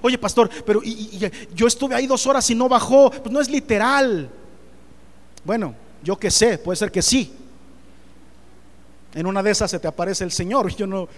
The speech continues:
no digo que no, no, no pueda ser real. Además, ¿quién soy yo para poner, eh, reglas a Dios? Lo que te estoy diciendo es que es ahí en donde vas a conocer el corazón de Dios. "Paz, entonces nos vamos mañana al Teposteco, ¿qué hacemos?". No, no, no.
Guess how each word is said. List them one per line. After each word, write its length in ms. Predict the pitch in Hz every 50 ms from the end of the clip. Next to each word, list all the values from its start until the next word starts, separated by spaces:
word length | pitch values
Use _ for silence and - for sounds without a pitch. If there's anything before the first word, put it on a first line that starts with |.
| - - - - -
no 100 | 160 175
digo 220 | 175 190 190 175 -
que 100 | 175 170
no, 220 | 170 170 185 196
no, 320 | 208 185 165 175 180 - -
no 160 | 170 185 190
pueda 160 | - 208 196
ser 220 | 185 - 190 190 180
real. 360 | 175 175 185 240 247 170 127 - - - - - - - - - - - - -
Además, 320 | - 147 165 180 202 196 -
¿quién 140 | 214 208 185
soy 180 | - 196 185
yo 120 | 202 233 -
para 160 | 196 185 175
poner, 300 | - 185 185 202 196 190
eh, 220 | 190 180 160 156 156 180 - -
reglas 420 | 165 196 214 208 190 185 175 -
a 60 | 175
Dios? 400 | 160 196 247 - - - - - - - - - - - - - - -
Lo 100 | 175 -
que 80 | -
te 80 | 160 214
estoy 220 | - - 247 277
diciendo 340 | 269 208 - 247 247 247 247
es 80 | 220 -
que 120 | - 240
es 120 | 196 -
ahí 240 | - 208 202 208 220
en 80 | 202 180
donde 200 | 175 156 147 165
vas 160 | 175 170 -
a 40 | 185
conocer 380 | - 175 170 170 - 185 170
el 80 | 170 160
corazón 360 | - 156 151 143 - 165 160
de 120 | 156 156 143
Dios. 260 | 143 139 127 - - - - - - - - - - - - - - - - - - - - -
"Paz, 200 | - 208 240 226
entonces 420 | 220 175 240 233 226 247 - - - - - -
nos 180 | 175 190 190 175
vamos 280 | 214 233 247 254 208
mañana 260 | 214 202 202 233 254
al 60 | 240 -
Teposteco, 580 | 208 - 190 190 - - 226 277 - 247 -
¿qué 80 | - 262
hacemos?". 560 | 233 - - 302 359 392 349 233 - - - - - - -
No, 120 | 208 254
no, 80 | 247 240
no. 340 | 262 247 160 - - -